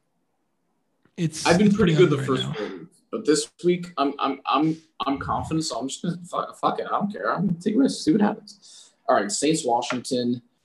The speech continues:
Speaker 2: I think the Saints are just gonna keep being up and down, up and down, up and down. So I'll give them the win this week.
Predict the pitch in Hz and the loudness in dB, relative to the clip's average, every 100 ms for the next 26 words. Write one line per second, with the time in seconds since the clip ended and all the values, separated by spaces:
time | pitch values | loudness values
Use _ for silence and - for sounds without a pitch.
0 | _ _ _ _ 131 151 147 139 - 131 | _ _ _ _ 0 2 2 0 2 2
1 | 123 - 120 - 127 120 - 127 123 117 | 2 -2 -6 -2 -2 -2 0 0 0 -2
2 | 110 117 - 113 107 104 101 - 107 92 | 0 -2 0 -2 0 0 -2 -2 -4 -4
3 | 98 101 - 98 98 98 - 110 104 139 | -4 -4 -4 -4 -4 -4 -2 0 4 4
4 | 175 175 180 175 185 180 180 - 185 175 | 4 4 6 6 6 4 2 0 -6 -8